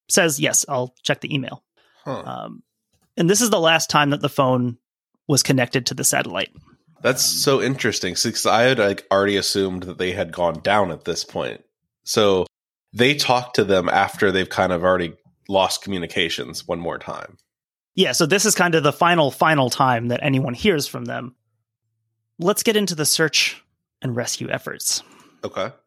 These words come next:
Speaker 1: So at four oh five A M on the sixteenth, Rescue Coordination Center in Boston received a personal locator beacon alert, uh, followed by another one five minutes later with positional data.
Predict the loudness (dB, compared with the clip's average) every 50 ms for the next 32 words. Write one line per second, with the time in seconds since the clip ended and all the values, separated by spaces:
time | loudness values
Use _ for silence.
0 | _ _ _ _ _ _ _ _ _ _ _ _ _ _ -20 -20 _ _ _ _
1 | _ _ _ 0 0 0 0 -2 -2 0 2 2 2 4 2 2 2 2 0 2
2 | 2 2 2 2 0 -2 -4 -6 -6 -6 -4 -4 -4 -4 -6 -8 -10 -12 -16 -18
3 | -20 _ _ -2 -2 0 -2 -2 -4 -4 -2 -2 -2 -2 -2 -4 -6 -6 -6 -8
4 | -8 -10 -14 -16 -18 -20 -20 _ _ _ _ _ _ _ 0 0 0 2 2 0
5 | 0 0 0 0 0 2 2 2 0 0 0 0 0 0 0 0 0 0 0 0
6 | 0 -2 -4 -4 -4 -2 -4 -2 -4 -4 -4 -2 -2 0 0 2 2 0 2 2
7 | 0 0 0 0 0 0 0 2 2 2 2 4 4 2 2 2 0 2 2 0
8 | -2 -2 -4 -4 -4 -4 -6 -8 -6 -4 -4 -4 -4 -6 -10 _ _ _ _ _
9 | _ _ _ _ _ _ _ _ _ _ -12 -10 -10 -8 -2 2 2 4 4 4
10 | 2 2 2 2 4 2 2 4 4 4 2 2 2 2 2 2 2 2 -2 -2
11 | -4 -2 0 2 2 4 4 4 2 2 -2 _ _ _ _ -4 -4 -4 -4 -6
12 | -10 _ _ -6 -4 -2 0 0 0 0 -2 -4 -6 -8 -10 -10 -10 -10 -10 -10
13 | -12 -14